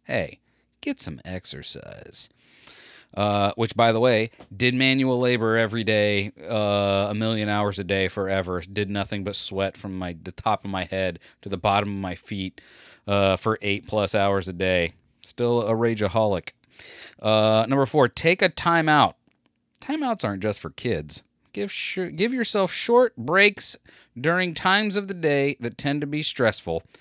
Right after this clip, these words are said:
A few moments of quiet time might help you feel better prepared to handle what's ahead without getting irritated or angry. Again,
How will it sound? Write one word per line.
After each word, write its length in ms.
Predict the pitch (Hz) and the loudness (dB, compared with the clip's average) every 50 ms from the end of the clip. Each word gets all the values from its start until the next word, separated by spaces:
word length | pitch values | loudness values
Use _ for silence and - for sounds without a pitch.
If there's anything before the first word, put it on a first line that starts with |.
| - - - _ _ - | -20 -20 -20 _ _ -4
A 80 | 98 98 | -4 -4
few 240 | - 165 202 226 214 | -2 -2 -2 0 2
moments 420 | 196 190 190 196 202 202 - - | 2 2 2 2 0 -2 -4 -6
of 140 | 107 95 - | -8 -8 -4
quiet 400 | - - 143 147 156 160 139 - | 0 4 4 6 6 4 2 0
time 340 | - 139 139 143 135 117 104 | 0 0 2 2 2 0 0
might 200 | 107 120 120 110 | 0 -2 -2 -2
help 260 | 113 123 120 - - | -2 -2 -2 -4 -6
you 80 | 85 | -8
feel 240 | - - 117 120 123 | -6 -4 -4 -2 -2
better 340 | 120 113 110 113 110 110 110 | 0 0 0 0 0 0 -2
prepared 560 | 98 - 95 - - 104 101 104 104 104 95 | -4 -6 -8 -6 -4 -4 -2 -2 -2 -2 -4
to 160 | - 73 71 | -6 -8 -8
handle 400 | 76 85 95 95 98 95 92 92 | -8 -8 -8 -6 -6 -6 -6 -6
what's 200 | 85 80 78 - | -6 -8 -8 -10
ahead 460 | - 65 69 - 95 95 92 87 85 - - - - - - - _ _ | -10 -10 -8 -6 -6 -4 -4 -6 -8 -12 -16 -20 -20 -20 -20 -20 _ _
without 600 | - 87 85 - 101 104 104 107 107 107 - _ - 98 | -8 -8 -4 -2 2 2 4 4 4 2 -2 _ -12 -8
getting 380 | 92 98 95 95 98 95 98 - 95 | -4 -2 -2 -2 -2 -4 -4 -6 -4
irritated 640 | 92 92 92 90 85 - 92 87 87 87 85 85 87 - | -4 -2 -2 -4 -4 -4 -4 -4 -2 -2 -4 -6 -6 -8
or 180 | 87 90 87 - - | -8 -8 -8 -8 -8
angry. 460 | 95 95 98 92 78 67 62 52 - _ _ _ _ - - - _ _ - | -8 -8 -6 -6 -8 -10 -14 -16 -20 _ _ _ _ -18 -18 -18 _ _ -6
Again, 580 | - 101 90 87 92 110 120 120 98 80 - | -6 -6 -4 -4 -4 -4 -2 -2 -4 -6 -8